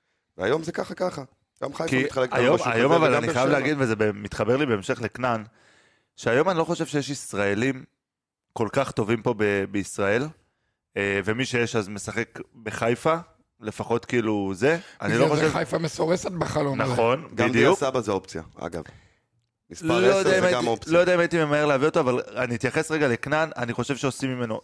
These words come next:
Speaker 2: יותר ממה שהוא, בעיניי לפחות, הוא לא שווה את הסכום שג'קי ידרוש עליו.
Speaker 3: זה ברור.
Speaker 2: ואני חושב שיהיה אפשר להנחית פה, אה, שחקן אחר, אה, בסכום הזה, ושיהיה הרבה יותר יעיל. כי בוא, אף אחד לא ראה את כנען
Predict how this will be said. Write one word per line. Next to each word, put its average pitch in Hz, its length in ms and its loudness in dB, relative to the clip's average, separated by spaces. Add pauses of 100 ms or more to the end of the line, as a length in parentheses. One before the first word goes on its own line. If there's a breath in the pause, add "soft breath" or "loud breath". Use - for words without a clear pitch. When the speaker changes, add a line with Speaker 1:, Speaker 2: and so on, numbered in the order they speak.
Speaker 2:
יותר 117 300 0
ממה 135 200 0
שהוא, 135 300 -2 (1000)
בעיניי 110 480 0
לפחות, 123 480 -2
הוא 117 140 -2
לא 127 100 4
שווה 127 240 0
את 127 100 0
הסכום 123 380 -4
שג'קי 113 400 -2
ידרוש 107 340 -2
עליו. 156 220 2 (180)
Speaker 3:
זה 143 120 -2
ברור. 127 380 -2
Speaker 2:
ואני 113 180 2
חושב 120 260 0
שיהיה 131 260 2
אפשר 127 240 2
להנחית 123 360 -2
פה, 131 300 4 (100)
אה, 104 180 0
שחקן 117 340 -4
אחר, 117 260 0 (580 soft breath)
אה, 104 460 2
בסכום 143 380 -2
הזה, 175 280 2 (440)
ושיהיה 127 440 2
הרבה 117 240 2
יותר 127 280 2 (200)
יעיל. 120 420 0 (260 loud breath)
כי 135 100 0
בוא, 151 280 4
אף 123 200 -2
אחד 147 140 0
לא 139 120 2
ראה 139 100 2
את 135 100 -4
כנען 139 380 -2